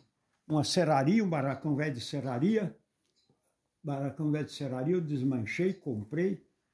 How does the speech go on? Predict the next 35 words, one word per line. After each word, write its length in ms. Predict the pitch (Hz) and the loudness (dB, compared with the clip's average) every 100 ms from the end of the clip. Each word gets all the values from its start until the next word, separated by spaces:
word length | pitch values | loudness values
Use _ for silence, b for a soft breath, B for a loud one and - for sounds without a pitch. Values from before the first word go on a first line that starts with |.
| - | -20
e 60 | 143 | -16
fiz 260 | - 151 | -12 -10
esse 120 | - 151 | -8 -4
garpão 420 | 143 - 143 143 - - | -4 -4 -6 -10 -12 -6
pra 100 | 143 | -2
lida 240 | 139 139 | 0 0
de 140 | 135 147 | -2 -2
gado, 280 | 127 113 113 | -2 -2 -4
que 100 | 160 | -4
eu 60 | |
gosto 360 | 139 165 143 147 | -2 -2 -2 0
muito 300 | 143 160 160 | 2 2 -2
do 120 | 160 | -2
gado. 360 | 131 104 98 - _ _ _ | 0 0 -2 -10 _ _ _
Eu 120 | 131 | -8
sou 240 | 120 - 156 | -6 -4 0
um 60 | 151 | 2
homem 240 | 165 165 | 2 0
que 280 | 160 170 147 - b b | -2 -2 -2 -4 b b
me 180 | 165 170 | 2 2
criei 460 | - 160 143 196 | 2 4 8 8
com 100 | 196 160 | 6 -2
os 100 | - | 0
fazendeiros, 760 | 151 127 123 123 190 196 175 | 2 2 2 4 4 4 0
só 260 | - - 208 | -4 2 2
lidando 520 | 185 180 151 185 170 | 2 0 2 2 2
com 200 | 135 147 | 0 0
gado, 340 | 135 196 190 185 | 4 4 4 2
no 140 | 170 | 0
fundo 380 | - 196 208 185 | 0 2 4 4
das 220 | 165 143 | 4 4
invernadas, 680 | 165 147 131 160 208 196 185 | 4 4 4 4 2 2 2
dormindo 460 | 170 165 175 185 170 | 4 6 6 6 4
em 100 | 156 | 4
garpão, 560 | 135 - - 208 196 | 4 4 2 0 0